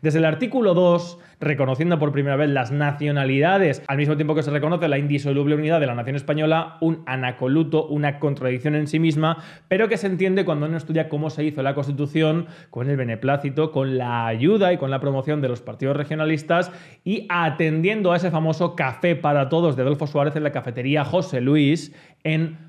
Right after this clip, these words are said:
Madrid. Lo que está sucediendo, que solamente es que está llegando a cotas de tal escándalo en lo aparente que está,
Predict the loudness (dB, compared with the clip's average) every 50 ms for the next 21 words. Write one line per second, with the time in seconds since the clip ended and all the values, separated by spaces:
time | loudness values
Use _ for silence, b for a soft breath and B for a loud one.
0 | -14 -8 -4 -2 0 0 2 2 0 0 -2 -2 -2 0 0 0 0 -2 0 2
1 | 0 0 0 0 0 2 2 4 4 2 2 2 2 0 0 -2 -8 -12 -12 -6
2 | -4 -2 0 0 -2 -2 -4 -6 -6 -4 -2 0 0 2 2 2 0 2 2 2
3 | 0 0 -2 0 0 0 2 2 0 0 0 0 -4 -8 -16 -20 -18 -16 -8 -4
4 | -2 -2 -2 0 0 0 2 2 2 0 0 -6 -6 -2 0 0 2 2 4 4
5 | 4 2 2 -2 -2 -4 -4 -2 0 2 2 2 0 0 0 0 0 2 2 0
6 | 0 0 -2 -4 -6 -8 -14 -18 -8 -4 -2 -2 -2 -4 -8 -16 -20 -20